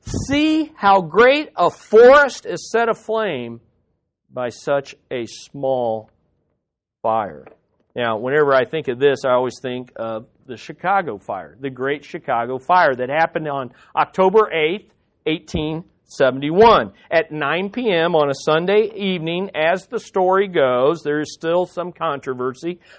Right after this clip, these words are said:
Missus O'Leary's cow kicked, kicked over the lantern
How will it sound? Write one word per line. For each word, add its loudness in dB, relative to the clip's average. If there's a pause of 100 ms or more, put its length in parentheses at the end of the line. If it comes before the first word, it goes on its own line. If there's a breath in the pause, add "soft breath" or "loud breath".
Missus 0
O'Leary's 6
cow 4
kicked, -4
kicked -6
over 4
the 2
lantern -2